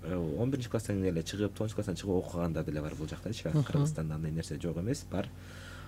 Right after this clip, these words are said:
Speaker 1: Анан ошолор көп уступек-, уступекадан өтүш керек. Негизи бир тепкич, экинчи тепкич, үчүнчү тепкич оорлоп, оорлоп кете берет. Ошол, ошол сыңар экен да. Анан ошону өткөндө мага бир мотиватор жеп айтты: "Сен неме, тепкич, ошо тепкичтер бирөөсү аралыгы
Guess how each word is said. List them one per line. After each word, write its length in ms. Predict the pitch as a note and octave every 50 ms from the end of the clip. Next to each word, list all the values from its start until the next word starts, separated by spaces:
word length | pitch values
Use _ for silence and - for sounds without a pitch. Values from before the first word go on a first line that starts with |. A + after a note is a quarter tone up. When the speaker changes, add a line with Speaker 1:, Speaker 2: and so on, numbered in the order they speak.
| - -
Speaker 1:
Анан 200 | - F#2+ F#2+ F2+
ошолор 300 | F#2 F2+ - - B2 C#3 - - - - - - - - - - - - - -
көп 200 | C3 C3 B2+ -
уступек-, 420 | - - - G2 F#2 F#2 F2+ E2 - -
уступекадан 640 | - - - - - G#2 G2 - - E2 E2 D2+ D2+
өтүш 240 | D#2+ F2+ - - -
керек. 240 | - E2+ F2+ F#2+ -
Негизи 260 | F#2+ E2+ D#2+ E2 E2+ F2
бир 120 | A2 G#2+
тепкич, 440 | - - G#2 G2 - - G2+ - -
экинчи 260 | G2+ - - G2+ - -
тепкич, 320 | - G2 - - - -
үчүнчү 120 | G#2 G2+ -
тепкич 360 | G#2 F#2+ - - G2+ - - - - - - - - -
оорлоп, 380 | G2+ G#2+ A2 G#2+ G2+ G#2 G2+ G2+
оорлоп 240 | G#2 G2+ G2+ G2 F#2+
кете 180 | - G#2 G#2 G#2+
берет. 160 | G2+ G2+ - -
Ошол, 320 | A2 A2+ - - G#2+ F#2+ F2+ -
ошол 240 | - G#2+ - - F2
сыңар 300 | F2 - E2+ E2 E2 F2+
экен 160 | - F#2 F2+
да. 60 | G2 A2
Анан 160 | G#2+ G2+ F#2
ошону 280 | F#2 F#2 - F#2+ F#2 F2+
өткөндө 260 | - - F#2+ F2+ F2+
мага 160 | F2+ F2 F2 F2+
бир 160 | E2+ F2 E2 - - - - - - - - -
мотиватор 460 | - F#2 F#2 F#2 - F#2+ F#2 - - E2+
жеп 140 | E2 E2 F2
айтты: 200 | F2 - - -
"Сен 440 | - - - F2+ F2 E2+ E2 E2 E2
неме, 200 | E2+ E2 E2 D#2
тепкич, 420 | - - G#2+ G#2+ - - G2+ - -
ошо 100 | G#2 F#2
тепкичтер 460 | F#2+ - F#2 F#2 - - - F2+ E2+
бирөөсү 540 | D#2 - - G2+ G2 G#2 G2 - - - F#2
аралыгы 480 | G2 G2 G2+ G2 F#2+ F#2+ F2 F2+ F2